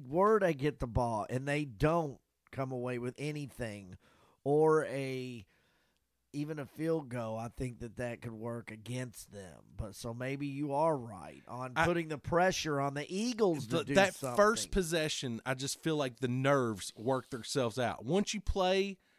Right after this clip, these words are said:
Speaker 2: like, a possession and, and, and you get that worked out of your system, I feel like the defense is better at reacting right away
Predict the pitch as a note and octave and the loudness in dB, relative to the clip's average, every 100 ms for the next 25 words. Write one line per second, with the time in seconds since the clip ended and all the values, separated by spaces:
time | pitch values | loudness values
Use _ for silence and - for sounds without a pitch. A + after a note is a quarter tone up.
0 | _ D3 D#3 C#3+ C3 C#3+ B2 D#3 E3 - | _ 0 0 0 4 4 4 0 0 -2
1 | E3 E3 D3 _ _ - C#3+ C#3 C3+ C3 | -2 -4 -8 _ _ -4 -4 -2 -2 0
2 | C#3 A#2 D3+ D3+ D3 - C#3 C#3 D3+ D3 | -2 0 -2 0 -4 0 -2 -2 -4 -2
3 | C#3 C3 D#3+ D#3 D3+ C#3 - G#3 A3 - | -4 -6 -6 -6 -4 -6 -2 0 0 -2
4 | D3+ A#2+ E3 F3+ - C#3+ B2+ - - - | -8 -4 -4 -6 -6 -6 -6 -6 -10 -12
5 | _ _ _ _ _ _ - B2+ G#2 D#3 | _ _ _ _ _ _ -4 -4 2 4
6 | E3 B2+ C#3 C#3+ C#3 - C3 C3 C3 B2 | 4 2 2 2 2 -2 -2 0 2 2
7 | A#2+ A#2+ A2+ G#2+ | 0 0 0 -4